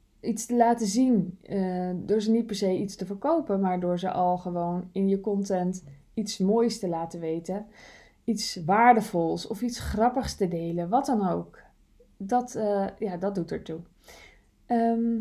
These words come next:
je bent welkom. In maart gaat het programma starten. Kijk op mijn website als je geïnteresseerd bent of stuur me een berichtje op Instagram at Sandy Zachte.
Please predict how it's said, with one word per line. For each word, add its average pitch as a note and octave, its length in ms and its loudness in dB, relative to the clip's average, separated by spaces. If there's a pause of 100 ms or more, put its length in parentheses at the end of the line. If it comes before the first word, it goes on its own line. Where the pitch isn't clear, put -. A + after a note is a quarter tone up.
je B3 140 4
bent D#4+ 320 8
welkom. D#4 460 6
In A#3 200 8
maart C#4+ 400 2
gaat A#3 240 0
het G3+ 140 -6
programma G3+ 360 -2
starten. E4 640 0 (720)
Kijk C#4+ 280 -4
op A#3 100 -2
mijn G#3+ 120 2
website G#3+ 460 2
als F3+ 160 -4
je F3+ 220 -4
geïnteresseerd A3 760 -2
bent A#3+ 520 4
of G#3+ 300 -2
stuur - 280 -4
me G3 80 2
een F#3+ 80 2
berichtje G3 520 0
op G3 120 -4
Instagram G3 640 0
at F3 180 -10
Sandy F#3 260 -2
Zachte. C4+ 520 0